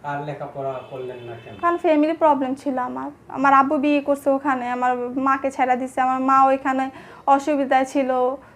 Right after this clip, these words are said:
Speaker 2: টাকা পয়সা ছিল না, আব্বু টাকা পয়সা দিত না, তো আমার লেখাপড়া হয় না এখানে।
Speaker 1: আপনার টাকা পয়সার জন্য আপনার লেখাপড়া
Speaker 2: না,
Speaker 1: করতে
Speaker 2: হয়।
Speaker 1: পারেন না। তার পরবর্তীতে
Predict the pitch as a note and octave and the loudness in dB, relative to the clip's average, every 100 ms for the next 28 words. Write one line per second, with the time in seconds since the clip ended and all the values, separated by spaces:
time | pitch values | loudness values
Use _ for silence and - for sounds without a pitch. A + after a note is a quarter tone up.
0 | - C#4+ C#4 C#4+ D4+ D4+ C#4 D4+ C#4 C4+ | 0 2 4 4 4 2 0 0 0 2
1 | C4 C4 C#4 C4+ C#4 C#4+ C#4+ C4+ C4+ C4+ | 2 2 2 0 0 -2 -2 -2 -2 -4
2 | C4+ C4 C4 C4+ - - - _ - _ | -6 -4 -4 -8 -16 -20 -20 _ -20 _
3 | _ - D4 C4+ C4+ C#4 C#4+ C4 C4 C4 | _ -2 0 0 -2 -2 -4 -4 -4 -6
4 | B3+ B3 B3 C4 C#4 C#4 C#4 - - _ | -6 -8 -12 -14 -12 -12 -14 -20 -20 _
5 | - - - - - - - - - - | -20 -20 -20 -20 -20 -20 -20 -20 -20 -20
6 | - _ _ - - E3 D#3 - F3 F3 | -20 _ _ -18 -16 -12 -8 -2 0 0
7 | F3 F3 E3 F#3+ F#3+ E3 D#3+ D3+ D#3 D3+ | -2 -4 -2 -2 0 -2 -2 -2 -4 -4
8 | D3+ C#3+ C3 - - - - - - C4 | -2 -2 -2 -8 -20 -20 -20 -20 -12 -8
9 | C4 - C4+ D3+ C#3+ A#2 A#2 F3 F3+ F#3 | -6 -4 -4 -4 -6 -8 -6 -2 -2 0
10 | G3+ G3 F#3+ - - - F3+ E3+ E3+ | 2 2 0 -8 -20 -18 -14 -12 -10